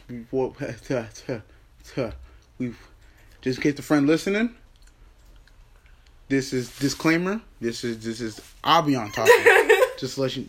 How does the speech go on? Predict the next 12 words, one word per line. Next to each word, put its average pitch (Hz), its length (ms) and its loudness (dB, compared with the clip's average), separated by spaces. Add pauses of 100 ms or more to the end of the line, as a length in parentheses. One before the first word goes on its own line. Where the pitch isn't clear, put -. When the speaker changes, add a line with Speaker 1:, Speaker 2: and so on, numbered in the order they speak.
Speaker 1:
Abion 131 440 -4
talking. 107 340 -8 (360)
Speaker 2:
Okay, 277 500 6
but 220 160 -2
all 247 240 2
of 277 140 -6 (760)
Speaker 1:
Go 208 80 2
ahead, 311 220 6
bro. 302 180 6 (640)
Speaker 2:
Okay, 202 380 -4
never 214 300 0
mind. 180 220 -10